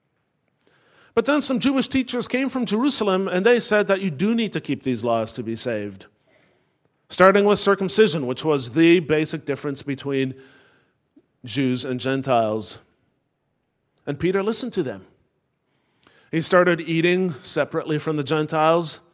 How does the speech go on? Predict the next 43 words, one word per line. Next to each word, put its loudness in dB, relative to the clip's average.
It 4
was 6
as 0
if 0
he 0
was 0
going 4
back 4
to 0
using 2
his 2
old 8
banking 4
card, 4
so 2
to -2
speak. -6
It 8
was 8
as 2
if 4
he, 6
as 6
an 0
adult, 6
went -2
back 4
to 0
the 2
dress-up 4
box 4
and 0
he 0
starts 0
to 2
rummage 2
through 2
the, 2
all 4
the 0
old 2
clothing 2
and 0